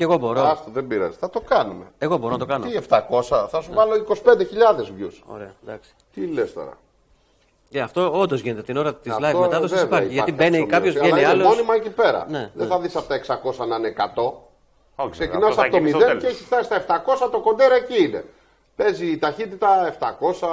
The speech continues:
Speaker 2: εξακόσια ογδόντα, εξακόσια τριάντα, εφτακόσια. Και λέω, "Τρία like, ρε φίλε μου.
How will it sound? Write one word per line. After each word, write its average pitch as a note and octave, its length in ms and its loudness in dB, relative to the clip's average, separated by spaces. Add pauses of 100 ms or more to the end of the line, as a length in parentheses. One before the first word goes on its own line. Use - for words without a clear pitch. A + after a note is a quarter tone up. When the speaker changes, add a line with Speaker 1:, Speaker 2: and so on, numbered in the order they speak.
Speaker 2:
εξακόσια C#3+ 460 -6
ογδόντα, C#3 380 -2
εξακόσια C#3+ 460 -8
τριάντα, A2+ 420 -4
εφτακόσια. D3+ 600 -8 (500)
Και G#3 60 -14
λέω, A3 140 -6
"Τρία G#3+ 360 0
like, A2+ 540 6
ρε A2 120 0
φίλε A#2+ 280 -4
μου. G2 200 -10